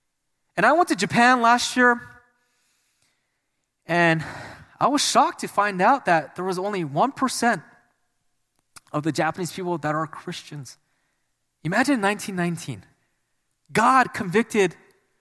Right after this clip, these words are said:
some missionaries hundred years ago to minister to the Japanese American community. First generation Iseis. They met at the port of Los Angeles. They had humble beginnings. They couldn't afford a church.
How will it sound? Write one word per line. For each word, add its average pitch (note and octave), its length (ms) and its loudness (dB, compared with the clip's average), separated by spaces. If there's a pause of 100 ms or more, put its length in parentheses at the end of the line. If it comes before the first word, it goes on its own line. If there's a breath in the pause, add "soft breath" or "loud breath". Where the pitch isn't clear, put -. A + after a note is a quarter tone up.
(140)
some F3+ 220 -2
missionaries F#3 800 2 (300 soft breath)
hundred E4+ 480 2
years E4 360 4
ago G3+ 460 4 (300 loud breath)
to F#3+ 100 -4
minister A#3 540 2
to - 180 -4
the F3 100 4
Japanese F#3 580 0
American D#3+ 520 -2
community. B2+ 520 -10 (280 soft breath)
First B3 360 0
generation F#3 560 0
Iseis. F3 560 -6 (1000)
They D#3+ 100 2
met F#3+ 600 2 (760)
at D#3 140 -2
the E3 60 -6
port - 600 -2
of D3 120 -4
Los D3 240 -2
Angeles. G3+ 500 0 (120)
They D3+ 80 -6
had C#3+ 80 -4
humble G3+ 380 -2
beginnings. D#3 500 0
They D#3+ 60 0
couldn't D#3+ 220 -6
afford E3 440 0 (760 loud breath)
a C3+ 80 -6
church. - 580 -4